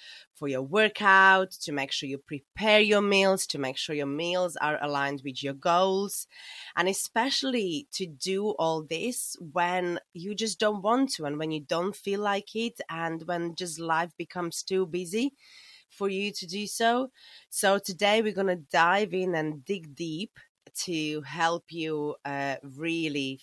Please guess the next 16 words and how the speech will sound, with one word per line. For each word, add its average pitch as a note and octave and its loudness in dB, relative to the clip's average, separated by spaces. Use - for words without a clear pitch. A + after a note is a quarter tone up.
find D3 2
out C3 -2
how G#3 4
you F3 -2
can D3 0
improve D3 -6
consistency C#3 -8
and D3+ -2
why E3 6
relying D3 0
on C#3 -4
motivation B2+ -6
is F#2+ -12
so, A#2+ -8
so B2+ -4
unreliable. B2+ -6